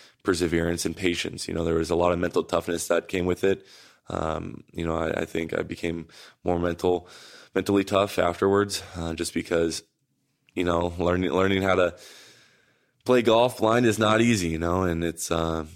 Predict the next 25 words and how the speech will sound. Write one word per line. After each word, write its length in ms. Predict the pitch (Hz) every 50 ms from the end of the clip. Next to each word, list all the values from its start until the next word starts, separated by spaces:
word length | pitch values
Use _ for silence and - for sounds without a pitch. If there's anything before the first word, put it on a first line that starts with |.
| - - -
it 80 | - 85
was 160 | 85 85 -
frustrating 760 | - 90 90 87 - - 90 87 90 92 90 87 87 87 - -
knowing 560 | 50 - 90 87 85 85 85 85 80 - - -
how 220 | - 95 87 85
I 80 | 82 82
was 200 | 82 85 85 80
beforehand 600 | 82 82 - - 87 90 92 95 92 95 98 92
and 240 | 82 82 80 80 -
how 160 | - 82 82
I 20 |
was 180 | 80 80 80 78
after. 420 | 85 85 85 - - 92 92 95
And, 300 | 92 85 82 80 78 - _ - - _
you 140 | - - 87
know, 100 | 87 85
there's, 300 | 87 87 85 85 80 -
there's 200 | - 90 95 90
just 160 | 104 104 95
a 60 | 113
lot 200 | 98 101 98 95
of 160 | 90 85 - -
kind 160 | 104 95 87
of 80 | -
incidents, 420 | 78 90 85 - 87 82 76 -